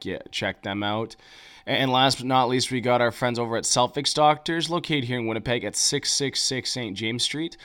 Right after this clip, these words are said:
Please visit them for any cell phone, tablet, and screen repair needs you might have. Mention the Seems Legit podcast and receive ten percent off.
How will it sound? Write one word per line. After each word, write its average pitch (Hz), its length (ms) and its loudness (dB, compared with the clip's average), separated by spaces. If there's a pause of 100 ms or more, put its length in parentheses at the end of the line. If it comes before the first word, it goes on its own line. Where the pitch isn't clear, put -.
(180)
Please 170 200 0
visit 135 220 -4
them 123 140 -2
for 123 120 -4
any 117 100 -2
cell 135 280 2
phone, 135 220 -4
tablet, 127 300 -2
and - 100 -4
screen 120 340 -2
repair 120 280 -4
needs 113 260 -4
you 110 80 -6
might 113 280 -4
have. 117 440 -2 (360)
Mention 127 360 2
the 151 60 -2
Seems 143 280 0
Legit 123 280 -4
podcast 117 580 -2
and 107 100 -6
receive 104 280 -4
ten 117 320 -8
percent 101 400 -6 (100)
off. 82 420 -4